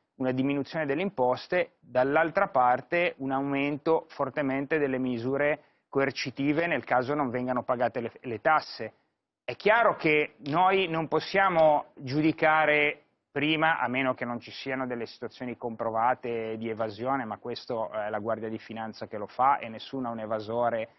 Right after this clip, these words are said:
gli può fare dei condoni. Quindi il momento in cui viene fatto il condono, eh, o vie-, vengono stralciate delle cartelle, ad esempio, faccio un esempio, tutto il settore dell'ambulantato, che ha avuto dei problemi grossissimi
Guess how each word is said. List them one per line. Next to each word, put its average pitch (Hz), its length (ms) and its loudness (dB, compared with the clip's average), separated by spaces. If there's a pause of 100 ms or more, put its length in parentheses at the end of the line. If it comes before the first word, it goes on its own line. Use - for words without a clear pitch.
(140)
gli 120 160 -2
può 123 120 -2
fare 113 300 -2
dei 110 140 -4
condoni. 104 600 -6 (260)
Quindi 113 360 -4
il 117 100 -4
momento 127 440 -2
in 123 80 -2
cui 135 240 -2
viene 117 240 -2
fatto 131 520 -2
il 117 140 -12
condono, 139 720 0 (480)
eh, 113 260 0
o 117 100 -2
vie-, 123 340 -2
vengono 127 360 0
stralciate 117 880 -2
delle 113 680 -2
cartelle, 135 720 -2
ad 110 200 -6
esempio, 117 760 -2 (260)
faccio - 280 -10
un 117 60 -10
esempio, 113 520 -8
tutto 131 200 -8
il 113 60 -6
settore 147 380 -2
dell'ambulantato, 123 1080 -2 (460)
che - 80 -6
ha 110 40 0
avuto 139 280 0
dei 120 140 -2
problemi 123 480 -2
grossissimi 143 1080 -4